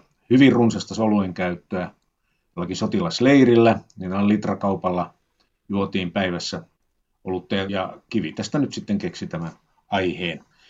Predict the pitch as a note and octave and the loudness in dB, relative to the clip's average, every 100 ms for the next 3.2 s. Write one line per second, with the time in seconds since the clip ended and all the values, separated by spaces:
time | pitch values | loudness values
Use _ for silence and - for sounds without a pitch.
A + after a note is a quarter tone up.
0 | _ _ F2+ F2+ F2 - F#2+ F#2 F2 - | _ _ -4 -2 -2 -6 -8 -6 -6 -8
1 | - F2 F#2 E2+ F2+ F#2+ F#2 F2+ E2+ E2+ | -10 -8 -8 -8 -6 -2 -2 -4 -6 -6
2 | E2+ - E2 D#2+ - D2+ - - B2+ A#2+ | -8 -8 -8 -8 -12 -14 -14 -6 0 2
3 | A#2 G2+ | 2 0